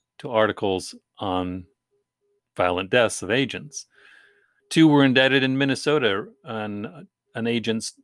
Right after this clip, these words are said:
twenty nineteen death. Monique Baugh was hired, was lured, sorry, to a phony home showing in a suburb of Minneapolis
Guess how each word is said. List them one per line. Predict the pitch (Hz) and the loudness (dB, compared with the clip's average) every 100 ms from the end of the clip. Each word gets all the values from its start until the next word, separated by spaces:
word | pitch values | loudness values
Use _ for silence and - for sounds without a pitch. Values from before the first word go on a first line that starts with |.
| _ - | _ -20
twenty | - 123 117 | -4 -2 2
nineteen | 110 107 - - 147 110 | 2 0 -4 -4 -4 -2
death. | 90 90 - _ _ _ _ _ _ _ - | -4 -6 -10 _ _ _ _ _ _ _ -6
Monique | 113 131 120 - | 0 2 2 4
Baugh | 151 117 87 92 _ _ _ _ - | 6 6 2 -4 _ _ _ _ -16
was | 113 - | -12 -4
hired, | 120 120 117 113 185 _ _ _ _ - | 0 2 2 -2 -6 _ _ _ _ -12
was | 117 98 | -8 -6
lured, | 110 165 113 90 90 _ _ | 2 4 4 2 -2 _ _
sorry, | - 123 95 95 _ _ _ _ - | -8 -4 -2 -4 _ _ _ _ -2
to | 131 | 2
a | 101 | 2
phony | 92 - 123 151 151 | 0 0 2 2 0
home | 139 160 151 | 0 -2 -2
showing | - 101 92 95 101 _ _ _ - | -2 0 0 -4 -10 _ _ _ -12
in | 107 | -8
a | 107 | -6
suburb | - 143 110 104 98 | 2 2 4 2 2
of | 92 | -4
Minneapolis | 101 104 113 123 - 87 90 - | -6 -2 2 0 0 -8 -8 -12